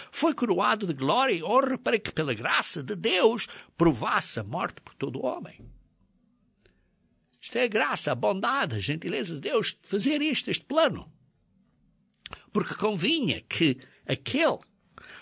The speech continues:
por cuja causa e por quem todas as coisas existem, isto é Jesus Cristo, por cuja causa e por quem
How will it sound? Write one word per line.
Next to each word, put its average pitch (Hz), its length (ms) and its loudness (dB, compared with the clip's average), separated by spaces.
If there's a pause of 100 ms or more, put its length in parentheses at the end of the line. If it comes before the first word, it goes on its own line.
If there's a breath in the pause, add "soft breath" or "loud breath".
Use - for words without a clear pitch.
(120 loud breath)
por 139 100 -4
cuja 247 300 2
causa 180 640 -2 (460 loud breath)
e 190 80 2
por 202 180 -2
quem 208 260 2
todas 214 380 0
as 175 100 -2
coisas 156 440 2
existem, 196 680 -4 (3500)
isto - 180 -14
é 69 60 -8
Jesus - 220 -8
Cristo, - 440 -12 (200)
por 107 100 -12
cuja 160 340 -4 (640)
causa 131 480 -4 (360 loud breath)
e 139 60 0
por 143 260 0
quem 220 380 0